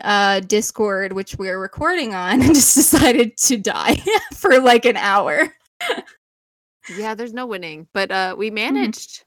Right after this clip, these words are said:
Speaker 2: We
Speaker 1: Mm,
Speaker 2: managed.
Speaker 1: we
Speaker 2: Look at
Speaker 1: managed,
Speaker 2: us.
Speaker 1: and I think it turned out better than our first attempt, so hopefully you
Speaker 2: I,
Speaker 1: guys
Speaker 2: I do
Speaker 1: enjoy
Speaker 2: too.
Speaker 1: it.
Speaker 2: I feel like we're a lot more organized, so
Speaker 1: Yes,
Speaker 2: kudos to
Speaker 1: yes.
Speaker 2: us.
Speaker 1: Yeah.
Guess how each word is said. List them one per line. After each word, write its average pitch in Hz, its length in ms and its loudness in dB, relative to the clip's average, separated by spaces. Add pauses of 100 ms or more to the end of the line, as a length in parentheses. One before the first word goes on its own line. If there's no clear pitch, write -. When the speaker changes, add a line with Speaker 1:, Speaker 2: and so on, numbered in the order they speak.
Speaker 2:
We 220 140 -6
Speaker 1:
Mm, 220 60 -6
Speaker 2:
managed. 226 420 -2
Speaker 1:
we 247 100 0
Speaker 2:
Look 247 80 2
at 277 160 4
Speaker 1:
managed, 240 280 2
Speaker 2:
us. - 80 -14
Speaker 1:
and 233 140 0
I 247 80 4
think 277 220 2
it 320 100 -4
turned 285 240 0
out 269 160 4
better 220 300 4
than 233 160 -2
our 214 100 -2
first 214 280 -4
attempt, 220 400 -2
so - 260 -2
hopefully 214 300 -6
you 214 80 0
Speaker 2:
I, 220 60 2
Speaker 1:
guys 196 180 0
Speaker 2:
I 214 80 -2
do 233 100 -4
Speaker 1:
enjoy 180 300 -4
Speaker 2:
too. 180 160 -2
Speaker 1:
it. 262 160 -2
Speaker 2:
I 208 80 -6
feel 226 220 -6
like 240 140 -8
we're 226 200 -8
a 196 40 -8
lot 202 220 -6
more 202 140 -14
organized, 156 680 -12
so 160 400 -14
Speaker 1:
Yes, 214 260 4
Speaker 2:
kudos 240 280 -8
to - 100 -10
Speaker 1:
yes. 226 280 0
Speaker 2:
us. - 60 -20 (640)
Speaker 1:
Yeah. 202 200 -2